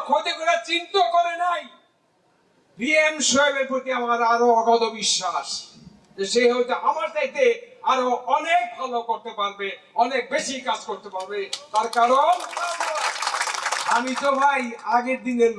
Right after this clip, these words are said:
লোক, তেরো চৌত্রিশ বছরের বয়স, এরা তো ইয়াং লোক, এদের চিন্তাধারা, কথাবার্তা,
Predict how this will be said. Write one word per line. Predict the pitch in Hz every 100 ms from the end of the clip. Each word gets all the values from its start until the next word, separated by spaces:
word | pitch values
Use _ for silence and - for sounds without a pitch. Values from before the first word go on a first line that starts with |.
| 175
লোক, | 233 - _ _ _ _ _ _ _ _ _ _ _ _ _ _ _ _ 220
তেরো | 226 226 254 240
চৌত্রিশ | 247 233 233
বছরের | 226 202 202 180
বয়স, | 160 135 - - - - - _ _ - 139 - _ - - - _ - _ - -
এরা | 196 226 240
তো | 226 196
ইয়াং | 185 220 240 208
লোক, | 233 - _ _ _ _ _ _ _ _ - -
এদের | 233 262 240
চিন্তাধারা, | 262 254 294 262 226 262 302 339 - - - _ _ -
কথাবার্তা, | 202 233 247 262 262 277 302